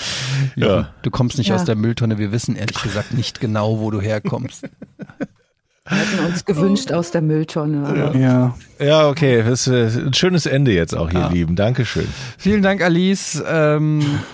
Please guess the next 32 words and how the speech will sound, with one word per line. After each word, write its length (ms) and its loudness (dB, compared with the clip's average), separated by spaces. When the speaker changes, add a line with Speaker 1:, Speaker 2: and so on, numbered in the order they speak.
Speaker 2:
und, 600 2
ähm, 440 0
ja, 140 2
natürlich 360 -2
auch 280 -4
Georg. 400 0
Es 80 -8
war 80 2
ein 120 2
sehr 120 0
schöner 240 0
Podcast. 840 -4
Ihr 220 -2
könnt, 540 -2
äh, 320 0
uns 240 -2
bei 120 -2
Twitter 280 -2
folgen. 400 0
Wir 100 0
sind 220 -2
hier 240 0
quasi 340 -4
immer 180 -2
noch 220 -2
unter 300 -6
der 320 -2
Dachmarke 720 -2
Podcast 580 -4
ohne 200 0
richtigen 420 -4
Namen, 460 -2